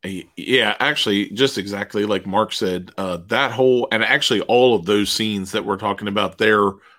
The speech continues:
with just the two of them, um, kinda s-, just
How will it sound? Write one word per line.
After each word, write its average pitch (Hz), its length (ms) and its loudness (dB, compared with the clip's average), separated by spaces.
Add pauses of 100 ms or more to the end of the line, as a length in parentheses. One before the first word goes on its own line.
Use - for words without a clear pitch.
(160)
with 120 360 4
just 117 300 0
the 104 80 0
two 113 260 2
of 120 120 4
them, 135 320 0 (600)
um, 90 460 0 (520)
kinda 147 240 0
s-, - 140 -4
just - 420 -2